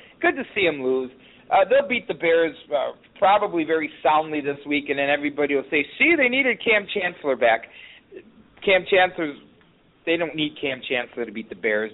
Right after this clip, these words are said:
but in, in the long run, good signing for them, but great win for the Packers, and great atmosphere, and a weird schedule, too. They go Sunday night, Monday night, back-to-back.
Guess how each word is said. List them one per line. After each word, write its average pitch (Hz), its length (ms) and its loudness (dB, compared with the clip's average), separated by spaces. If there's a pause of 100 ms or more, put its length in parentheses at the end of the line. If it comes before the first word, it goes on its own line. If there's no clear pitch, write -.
but 143 140 4 (640)
in, 233 80 4 (120)
in 233 140 0
the 220 80 2
long 170 300 2
run, 151 240 0 (160)
good 180 200 -2
signing 147 320 2
for - 80 -14
them, 143 140 0
but 160 160 -10
great 247 240 2
win 139 260 -4
for - 60 -16
the 110 80 -8
Packers, 107 560 -6
and 110 100 -16 (380)
great 202 220 4
atmosphere, 156 560 0
and 160 120 -4
a - 40 -10
weird 339 260 -4 (160)
schedule, 170 560 0
too. 143 220 -4
They 147 100 0
go 170 160 0 (100)
Sunday 262 240 0
night, 247 240 2
Monday 175 240 0
night, 131 280 -2
back-to-back. 131 560 0